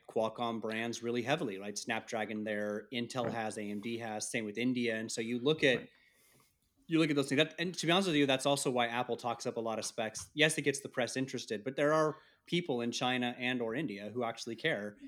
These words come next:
Speaker 1: and will evaluate Apple's underlying C P U performance in, in
Speaker 2: Right.
Speaker 1: making decisions. So I guess I'm curious then if that same dynamic comes,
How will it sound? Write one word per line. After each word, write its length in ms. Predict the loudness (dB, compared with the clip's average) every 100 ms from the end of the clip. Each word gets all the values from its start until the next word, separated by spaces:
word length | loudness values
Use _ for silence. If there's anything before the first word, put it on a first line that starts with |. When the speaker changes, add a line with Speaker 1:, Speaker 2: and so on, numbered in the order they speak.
| -16 -4
Speaker 1:
and 160 | 0
will 140 | 2 4
evaluate 560 | 4 2 0 -4 -8 -14 -16 -6
Apple's 380 | -4 -2 -4 0
underlying 680 | 2 4 4 2 0 -2 -4 -8
C 220 | -2 0
P 120 | 2
U 80 | 0
performance 640 | 0 -4 -4 -2 -4 -6
in, 240 | -4 -4 -2
in 80 | 0
Speaker 2:
Right. 80 |
Speaker 1:
making 240 | 0 -2 -4
decisions. 400 | 0 0 0 -8 -18 -20 8
So 80 |
I 60 | 10
guess 200 | 10 6
I'm 140 | -2
curious 600 | -4 0 2 2 -2 -6 -4
then 260 | -2 -2
if 160 | -6 -2
that 400 | 0 0 -2 -6
same 380 | -2 0 2 0
dynamic 580 | 0 -2 -4 -6 -10
comes, 560 | -6 -2 -2 -2 -6